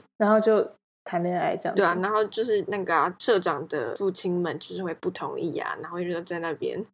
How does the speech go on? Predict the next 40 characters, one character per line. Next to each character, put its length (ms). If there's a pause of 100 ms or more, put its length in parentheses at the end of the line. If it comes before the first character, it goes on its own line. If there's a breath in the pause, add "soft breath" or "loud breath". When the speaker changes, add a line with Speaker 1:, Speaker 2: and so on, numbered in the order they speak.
Speaker 2:
一 100
下 180
那 140
样， 120
一 60
下 200
那 80
样， 200
然 100
后 80
社 160
长 160
又 60
要 220
很， 240 (100)
很 160
认 180
真 140
的 60
说， 200 (100)
“No， 360
我 140
就 120
是 140
要 100
跟 160
他 180
结 280
婚， 200
我 140
不 160
管 300
你 80
们 260
怎 140
样 200
怎 120
样。” 100 (160)
Speaker 1:
天 220
哪。 180